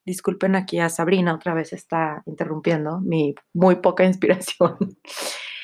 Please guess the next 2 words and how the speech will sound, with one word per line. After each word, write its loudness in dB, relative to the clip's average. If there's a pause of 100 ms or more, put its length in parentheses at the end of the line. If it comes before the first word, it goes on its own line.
(300)
Y 6 (1160)
es, 2